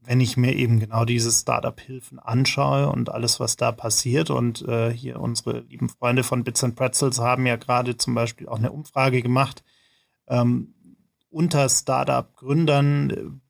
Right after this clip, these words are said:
wann sie denn glauben, dass ihnen das Geld ausgeht in der aktuellen Situation. Und, äh, da kamen erschreckende Zahlen bei raus.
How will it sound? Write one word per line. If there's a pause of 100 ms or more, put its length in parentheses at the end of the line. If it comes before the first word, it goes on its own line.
wann
sie
denn
glauben,
dass
ihnen
das
Geld
ausgeht
in
der
aktuellen
Situation.
Und,
äh, (420)
da
kamen
erschreckende
Zahlen
bei
raus.